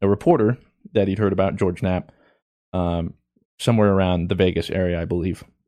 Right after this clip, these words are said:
who he goes on the record with and is pretty much like, "Yo, this is who I am. This is what's happening, just in case, blah, blah, blah."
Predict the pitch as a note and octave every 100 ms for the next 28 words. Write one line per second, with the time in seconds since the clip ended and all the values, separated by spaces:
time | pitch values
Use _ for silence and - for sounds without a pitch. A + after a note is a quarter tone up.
0 | _ - A#2+ G#2 G2+ F#2+ G2 _ - A#2
1 | A#2 A2+ G#2 G2 G2 - G2+ G2+ G2 F#2
2 | F2+ F#2 F2+ - - - G#2 F#2 G2+ G#2+
3 | G#2 G2+ G#2 G#2 G#2+ G2+ G2+ G2+ G2 G#2
4 | G2 G#2 F#2+ F#2 F#2 F2+ F2+ - F#2+ F2+
5 | E2 - F2 E2 D#2+